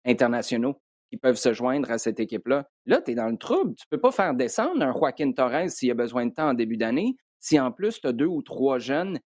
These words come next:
qui viennent d'ailleurs, d'Amérique centrale, d'Afrique, et cetera. Donc,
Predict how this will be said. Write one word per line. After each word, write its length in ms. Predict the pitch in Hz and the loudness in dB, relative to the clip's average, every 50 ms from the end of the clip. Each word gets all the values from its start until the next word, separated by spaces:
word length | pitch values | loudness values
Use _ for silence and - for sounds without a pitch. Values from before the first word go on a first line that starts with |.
| _ _ _ _ | _ _ _ _
qui 60 | - | -2
viennent 300 | 117 120 139 151 165 156 | 2 2 2 2 2 0
d'ailleurs, 440 | 123 120 117 117 123 131 151 160 151 | 0 2 2 2 2 2 2 0 0
d'Amérique 380 | 120 123 117 120 117 113 135 127 | 0 0 0 0 -2 -2 -4 -6
centrale, 480 | - 127 117 113 - - 139 156 160 | -4 -2 -2 -2 -2 0 0 0 2
d'Afrique, 420 | 131 120 117 - - - 165 165 - | 2 0 -2 -2 -2 -4 -4 -4 -4
et 80 | 117 | -8
cetera. 460 | - - 123 113 - 120 110 120 131 - _ _ _ _ _ | -6 -4 -4 -2 0 0 2 2 0 -2 _ _ _ _ _
Donc, 220 | 131 131 127 - | 0 0 0 0